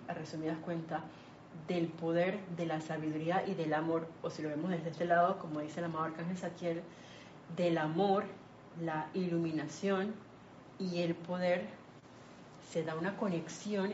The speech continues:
entre la hueste ascendida y en este caso, pues nuestro bello planeta Tierra, y más aún si nos vamos específicamente hablando con el reino humano.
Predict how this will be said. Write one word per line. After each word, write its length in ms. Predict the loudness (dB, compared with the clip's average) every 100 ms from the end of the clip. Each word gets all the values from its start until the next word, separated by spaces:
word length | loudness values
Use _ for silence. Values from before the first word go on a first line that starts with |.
| -2
entre 300 | -4 -4 -2
la 140 | -2 -2
hueste 380 | 2 2 2
ascendida 720 | -2 0 -2 -2 -2 0 0 -2 -8 -16 -18 -18 -18 -18 -6
y 100 | -2
en 40 | 0
este 200 | 0 -2
caso, 400 | -2 0 -2 -2 -6 -18 -12 -6
pues 120 | -4
nuestro 240 | -2 -2
bello 200 | 0 0
planeta 300 | 0 0 -2
Tierra, 400 | -2 0 0 0 -2 -10 -18 -18 -18 -18 -18 -14 -6
y 40 |
más 360 | -2 0 2 2
aún 220 | 4 6
si 100 | 4
nos 100 | 2
vamos 280 | 2 2 0 -4
específicamente 760 | -8 -6 -6 -4 -2 0 0 0
hablando 340 | 0 0 0 -4 -12 -16 -4
con 140 | 0 2
el 160 | 2
reino 320 | -2 0 0
humano. 380 | 0 -2 -2 -4